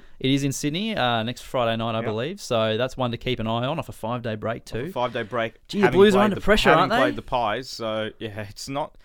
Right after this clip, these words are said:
Speaker 2: not looking good.
Speaker 1: And, and that's a club that has a tendency to, do I wanna say overreact when it comes to hierarchical
Speaker 2: Coaches?
Speaker 1: decisions and coaches and all that kind
Speaker 2: Well,
Speaker 1: of stuff?
Speaker 2: certainly in, uh, in recent times, yes.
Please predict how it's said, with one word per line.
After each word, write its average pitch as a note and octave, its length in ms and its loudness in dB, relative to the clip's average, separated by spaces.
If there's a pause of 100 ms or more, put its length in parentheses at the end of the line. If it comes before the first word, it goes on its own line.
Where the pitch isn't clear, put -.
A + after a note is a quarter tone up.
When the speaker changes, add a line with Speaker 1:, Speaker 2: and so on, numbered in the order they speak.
(280)
Speaker 2:
not - 140 -8
looking G#3 240 -6
good. F3+ 320 2
Speaker 1:
And, D#3+ 260 0
and E3 160 -2
that's F#3 180 -2
a G3 60 0
club E3 280 0
that C#3+ 100 0
has D3+ 180 0
a C#3+ 80 -2
tendency D3 540 -2
to, A#2+ 920 0 (520)
do E3+ 100 -6
I - 20 -2
wanna G#3 140 -4
say G3+ 140 2
overreact F3 680 2
when F#3 120 -2
it E3+ 80 -8
comes E3+ 320 -4
to E3+ 400 -2 (400)
hierarchical D3 640 0
Speaker 2:
Coaches? - 160 -4
Speaker 1:
decisions D3 340 -2
and C3+ 180 -2
coaches D3 460 -2
and C#3+ 80 -4
all C#3+ 120 -2
that C#3+ 120 -6
kind D#3 160 -4
Speaker 2:
Well, A#2 80 0
Speaker 1:
of G2+ 60 -2
stuff? D3 100 -2
Speaker 2:
certainly A#2+ 480 -4
in, G#2 220 -6
uh, G2+ 260 -2
in G#2+ 160 -10
recent A2+ 340 -8
times, G#2+ 320 -8
yes. - 380 -8